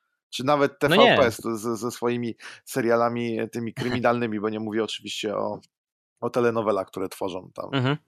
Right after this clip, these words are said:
Speaker 2: mhm.
Speaker 1: E, to wszystko są dalej dobre rzeczy. Mówię, no, Paradoks z, z Lindą, e, Prokurator z, z Wojtkiem Zielińskim, Oficer z Borysem Szycem, no to są produkcje, do których może spokojnie teraz wrócić i dalej się je fajnie ogląda.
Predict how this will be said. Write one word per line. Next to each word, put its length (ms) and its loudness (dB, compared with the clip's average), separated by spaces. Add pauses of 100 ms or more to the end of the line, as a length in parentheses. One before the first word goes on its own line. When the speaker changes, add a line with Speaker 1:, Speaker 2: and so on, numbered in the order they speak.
(220)
Speaker 2:
mhm. 220 0 (220)
Speaker 1:
E, 280 -4
to 100 -4
wszystko 300 -4
są 220 -2 (200)
dalej 500 2
dobre 360 2
rzeczy. 540 -4 (480)
Mówię, 220 0
no, 120 -2
Paradoks 520 2
z, 380 0
z 40 -8
Lindą, 520 2 (340)
e, 320 2
Prokurator 960 4
z, 140 -6 (680)
z 400 0
Wojtkiem 360 0
Zielińskim, 560 -4 (260)
Oficer 680 2
z 120 -4
Borysem 520 4
Szycem, 420 -2
no 100 -6
to 100 -12
są 160 -6
produkcje, 360 -4
do 80 -2
których 260 -6
może 160 -4
spokojnie 440 -2
teraz 280 4
wrócić 580 -6
i 80 -2
dalej 260 4
się 120 2
je 80 2
fajnie 320 0
ogląda. 420 -2